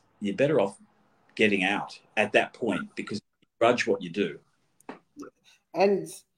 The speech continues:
Speaker 2: your numbers, your numbers at Castle Hill are phenomenal. And I was saying this off air, like,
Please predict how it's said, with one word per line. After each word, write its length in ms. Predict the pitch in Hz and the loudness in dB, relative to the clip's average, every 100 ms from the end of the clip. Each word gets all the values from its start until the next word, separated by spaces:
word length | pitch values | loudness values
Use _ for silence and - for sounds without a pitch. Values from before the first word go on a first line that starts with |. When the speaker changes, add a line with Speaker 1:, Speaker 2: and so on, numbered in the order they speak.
| _ _ _ _ _ _ _ _ _ _ _ - | _ _ _ _ _ _ _ _ _ _ _ 2
Speaker 2:
your 260 | 190 226 | 10 10
numbers, 960 | 208 151 165 156 135 110 - - - - | 10 8 6 6 4 4 -4 -6 -8 -12
your 160 | - 147 | 0 6
numbers 400 | 147 147 151 143 | 8 8 8 2
at 120 | 110 | 0
Castle 380 | - 123 117 113 | 4 4 4 -2
Hill 380 | - 110 98 - - | -4 -2 -4 -6 -8
are 120 | 110 | -8
phenomenal. 600 | - 113 101 107 98 - _ | -4 -4 -2 -4 -6 -10 _
And 160 | - 123 | -6 2
I 120 | 123 | 2
was 200 | 113 123 | 2 2
saying 220 | - 127 113 | 2 2 2
this 140 | 101 | -2
off 160 | 101 - | -4 -2
air, 380 | 110 135 120 - | 0 2 0 -2
like, 380 | 117 110 110 - | -6 -6 -8 -12